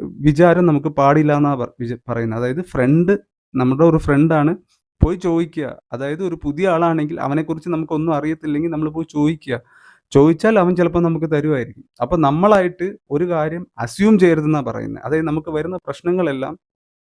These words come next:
ഏഹ്, തൊണ്ണൂറ്റൊമ്പത് ശതമാനം നമുക്ക് വരുന്ന പ്രശ്നങ്ങളെല്ലാം തന്നെ നമ്മൾ ആ പ്രശ്നത്തിൻ്റെ, ഏഹ്, ഇമാജിനേഷൻ കൂട്ടി വെക്കുക. ഇങ്ങനെ സംഭവിക്കും, അങ്ങനെ സംഭവിക്കും എന്നൊക്കെ പറഞ്ഞിട്ട് നമ്മൾ ഇമാജിൻ ചെയ്താണ് നമ്മുടെ മൈൻഡിൽ തൊണ്ണൂറ്റൊമ്പത് ശതമാനമുള്ള പ്രശ്നങ്ങൾ.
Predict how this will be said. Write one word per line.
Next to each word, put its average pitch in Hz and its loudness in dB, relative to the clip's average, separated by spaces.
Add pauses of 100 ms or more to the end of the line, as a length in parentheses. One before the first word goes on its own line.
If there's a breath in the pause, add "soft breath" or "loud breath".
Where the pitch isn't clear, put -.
(440)
ഏഹ്, 135 4
തൊണ്ണൂറ്റൊമ്പത് 180 0
ശതമാനം 160 -4
നമുക്ക് 147 -4
വരുന്ന 151 -6
പ്രശ്നങ്ങളെല്ലാം 147 -6
തന്നെ 123 -8 (680 soft breath)
നമ്മൾ 151 6
ആ 160 4
പ്രശ്നത്തിൻ്റെ, 160 -2 (400)
ഏഹ്, 120 -4 (240)
ഇമാജിനേഷൻ 165 4
കൂട്ടി 151 -2
വെക്കുക. 120 -2
ഇങ്ങനെ 147 2
സംഭവിക്കും, 135 -2
അങ്ങനെ 131 0
സംഭവിക്കും 127 -2
എന്നൊക്കെ 127 -8
പറഞ്ഞിട്ട് 123 -6
നമ്മൾ 147 0
ഇമാജിൻ 156 2
ചെയ്താണ് 147 2
നമ്മുടെ 139 0
മൈൻഡിൽ 135 -2
തൊണ്ണൂറ്റൊമ്പത് 143 4 (420 loud breath)
ശതമാനമുള്ള 139 4
പ്രശ്നങ്ങൾ. 113 -2